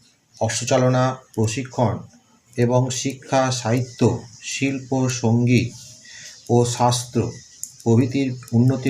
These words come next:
ঘটিয়ে আত্মনির্ভরতা ও ঐক্যবদ্ধতার মাধ্যমে যুব সমাজকে ভারতের রাষ্ট্রীয় স্বাধীনতা অর্জনের উপযোগী করে গড়ে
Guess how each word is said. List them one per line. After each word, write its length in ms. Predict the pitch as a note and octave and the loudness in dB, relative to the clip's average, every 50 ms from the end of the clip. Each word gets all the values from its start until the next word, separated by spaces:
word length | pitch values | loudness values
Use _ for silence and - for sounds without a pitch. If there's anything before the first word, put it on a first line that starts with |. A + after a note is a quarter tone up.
| A#2+ C3+ | 0 0
ঘটিয়ে 320 | C3+ C3 C3 A#2 F#2+ E2+ D#2+ - - - - - - - - - - A2+ | 0 0 0 0 0 0 -6 -10 -18 -20 -20 -20 -20 -20 -12 -6 -2 -2
আত্মনির্ভরতা 920 | A#2 - - - B2+ B2+ C3 C3+ B2+ B2 C3+ C3+ C3+ C3+ - - B2+ B2+ C3 B2 - - A#2+ | -2 -2 -4 -4 -2 -2 0 2 2 2 2 2 0 -2 -2 -2 -2 0 0 -2 -4 -4 -4
ও 20 | A#2+ A#2 - A2+ | -4 -2 0 0
ঐক্যবদ্ধতার 760 | A#2 A#2+ A#2+ B2 B2+ B2+ B2+ B2 C3+ C3+ C3 B2+ C3 B2+ B2 A#2 A2 | 0 0 0 0 0 0 0 0 -2 -2 -2 -2 0 0 2 2 2
মাধ্যমে 440 | A2 G#2+ G#2+ - B2 B2+ A#2 G#2+ A#2 - - - - - - - - - G#2+ G2 | 2 0 0 2 4 4 4 4 2 -4 -8 -16 -20 -20 -20 -20 -18 -16 -4 2
যুব 140 | A#2+ A#2+ B2+ C#3+ B2 - | 4 4 6 4 2 0
সমাজকে 480 | C3 B2+ B2+ B2 B2 - - - A2 F2+ - - - - - - - - - F#2 | -2 0 0 0 0 -2 -4 -4 -6 -6 -6 -10 -16 -20 -20 -20 -20 -20 -10 -2
ভারতের 420 | G2+ A2 A#2+ B2 B2 - C3+ C3 C3 A#2+ G#2+ | 2 2 2 2 2 0 -2 -2 0 2 2
রাষ্ট্রীয় 420 | G#2+ G#2 - - - - C3 B2+ B2+ B2 | 0 0 0 -4 -4 -2 0 0 0 0
স্বাধীনতা 500 | A#2+ G#2 A2 B2 C3 B2+ B2+ B2 G#2 E2+ E2 - - - - - - - - - - - - A2 | -2 0 0 0 0 0 0 0 0 -2 -2 -8 -16 -20 -20 -20 -20 -20 -20 -20 -20 -6 -2 0
অর্জনের 420 | A2 A2+ A2+ B2 B2+ B2+ C3 C3 B2+ - A#2+ | 0 0 2 0 0 0 0 0 -2 -2 -4
উপযোগী 420 | A2 A#2+ B2+ B2 B2+ A#2+ B2+ C3 B2+ - | -2 2 2 4 4 4 2 2 2 4
করে 200 | A#2 A#2+ A#2 G2+ E2+ - - - _ _ - - _ - - | 4 4 4 4 2 -4 -10 -18 _ _ -20 -16 _ -2 2
গড়ে 180 | A2 A2+ B2+ | 4 4 4